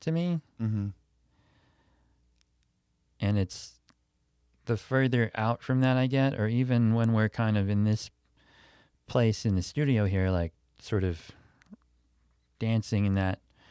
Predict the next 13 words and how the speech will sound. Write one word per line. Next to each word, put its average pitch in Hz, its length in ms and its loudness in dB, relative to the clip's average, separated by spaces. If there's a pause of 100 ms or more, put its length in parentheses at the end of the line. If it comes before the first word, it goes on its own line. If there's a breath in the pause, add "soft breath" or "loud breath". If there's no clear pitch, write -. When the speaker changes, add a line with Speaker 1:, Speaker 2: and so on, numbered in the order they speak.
(380 soft breath)
Speaker 1:
intellectual 110 540 0
territory, 110 640 0
it, 107 320 -6 (160)
it 104 140 -2
almost 107 420 0 (220)
takes - 280 -4
me 101 220 0
back 107 300 -2
to - 80 -6
that 95 180 -2
sort 92 220 -4
of, 92 120 -2
like, 90 220 -6